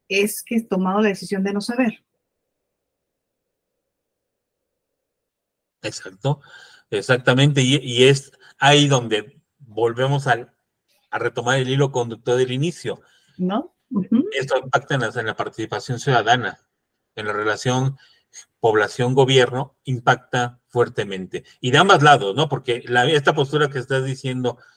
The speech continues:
Speaker 2: de ser ignorante, ser analfabeta, puede ser tanto en la sociedad como puede ser en los gobiernos.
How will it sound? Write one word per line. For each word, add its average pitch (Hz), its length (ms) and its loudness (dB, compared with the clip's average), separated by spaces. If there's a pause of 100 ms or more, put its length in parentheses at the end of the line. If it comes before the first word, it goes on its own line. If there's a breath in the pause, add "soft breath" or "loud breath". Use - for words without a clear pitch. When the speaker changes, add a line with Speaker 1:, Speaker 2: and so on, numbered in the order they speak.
(220 soft breath)
Speaker 2:
de 104 380 -4 (520)
ser 127 220 2
ignorante, 120 440 -2
ser 113 120 -8
analfabeta, 120 500 -4
puede 180 240 0
ser 196 200 -6
tanto 156 260 -6
en 135 60 -2
la 127 60 -4
sociedad 135 540 -4
como 123 180 -2
puede 131 200 0
ser 139 140 -4
en 147 100 -4
los 120 120 -2
gobiernos. 101 760 -6